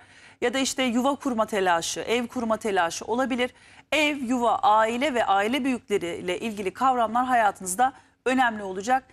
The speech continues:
Nisan iki bin yirmi ile başladı bu anne baba, aile kavramı ile ilgili süreç. Ee, bir altı ay daha çok güçlü bir biçimde gündeminizde olacak sevgili Başaklar.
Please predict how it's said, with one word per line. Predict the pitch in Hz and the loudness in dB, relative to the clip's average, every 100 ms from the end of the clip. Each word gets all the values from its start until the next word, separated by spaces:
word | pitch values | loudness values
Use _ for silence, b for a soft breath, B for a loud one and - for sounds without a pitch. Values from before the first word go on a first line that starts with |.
| _ _ | _ _
Nisan | 214 226 269 254 - 302 320 | -2 4 4 4 4 2 2
iki | 262 - | -6 -6
bin | 247 240 | -4 -2
yirmi | 240 240 | 0 2
ile | 254 247 | 2 2
başladı | 240 247 262 226 | 2 0 -4 -4
bu | 247 - | 0 0
anne | 226 233 214 | 0 -2 0
baba, | 226 214 220 | 0 2 2
aile | 190 196 208 220 | 4 2 2 -2
kavramı | 220 226 202 214 208 | 0 0 0 -4 -4
ile | 208 | -2
ilgili | 208 196 | -2 -4
süreç. | 202 - 233 247 - b b b | -10 -6 -6 -6 -12 b b b
Ee, | 202 208 - | -2 -2 -2
bir | 262 262 | 0 2
altı | 254 - | 2 2
ay | 320 240 | 2 2
daha | 226 254 | 2 -2
çok | - 330 | -4 -8
güçlü | - - 233 | -8 -6 -6
bir | 220 | -6
biçimde | 202 - 214 233 | -6 -8 -6 -6
gündeminizde | 196 185 180 180 165 | -6 -6 -8 -8 -6
olacak | 175 156 156 151 | -6 -6 -6 -6
sevgili | - 185 175 175 | -4 -4 -4 -6
Başaklar. | 214 - 233 254 233 | -4 -2 -2 0 0